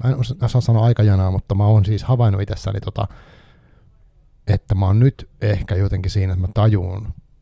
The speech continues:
että mä tarviin tällaisia, niinku, kierroksen laskua tietoisesti. Ja mä oon tosi huono ollut siinä aikaisemmin, <clears throat> mut mulla on aina tullut sun jutut mieleen tossa,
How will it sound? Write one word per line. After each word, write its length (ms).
että 160
mä 80
tarviin 400
tällaisia, 360
niinku, 280
kierroksen 420
laskua 460
tietoisesti. 680
Ja 280
mä 80
oon 120
tosi 200
huono 240
ollut 140
siinä 260
aikaisemmin, 380
<clears throat> 260
mut 100
mulla 200
on 80
aina 200
tullut 240
sun 200
jutut 220
mieleen 420
tossa, 300